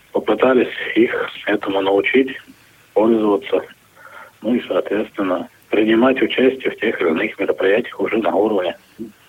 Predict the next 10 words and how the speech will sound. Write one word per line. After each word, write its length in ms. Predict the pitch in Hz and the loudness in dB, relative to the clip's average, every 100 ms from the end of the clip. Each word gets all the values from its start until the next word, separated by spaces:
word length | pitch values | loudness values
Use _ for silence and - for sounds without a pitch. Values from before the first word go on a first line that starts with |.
| - - - - - | -20 -20 -18 -18 -4
так 160 | 98 98 | -2 0
скажем, 420 | - 107 107 - - | 0 2 2 0 0
нашей 360 | 107 110 107 | 2 2 2
местной 360 | 98 107 - 98 | 2 2 2 0
организации 720 | 95 95 90 92 92 - - - - | 2 2 4 4 2 0 -12 -20 -8
или 180 | 95 90 | -2 -2
местной 360 | 85 98 - 92 | 0 -2 -2 -2
организации 500 | 90 95 104 101 - | 0 2 0 -2 0
города 340 | 98 95 92 | 2 2 2
Нижнекамска. 720 | 95 - - 95 92 - - | -2 -4 -4 -4 -4 -6 -10